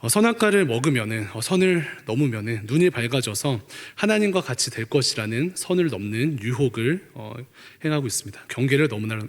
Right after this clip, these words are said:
넘으라는 것이고요. 그것에 넘어간, 어, 인간은, 어, 영벌이, 영벌에 임하게 되었습니다.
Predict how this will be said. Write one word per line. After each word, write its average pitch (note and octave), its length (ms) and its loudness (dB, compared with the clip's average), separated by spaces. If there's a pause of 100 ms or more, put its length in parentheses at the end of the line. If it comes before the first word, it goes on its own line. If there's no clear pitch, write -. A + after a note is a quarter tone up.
넘으라는 A#2+ 460 -4
것이고요. G#2+ 400 -6 (360)
그것에 F#3 300 4
넘어간, D3+ 840 4
어, - 180 -12
인간은, C3 640 2 (100)
어, G2+ 140 -10
영벌이, B2 800 0
영벌에 A#2+ 580 -2
임하게 A2 240 -4
되었습니다. G2+ 640 -4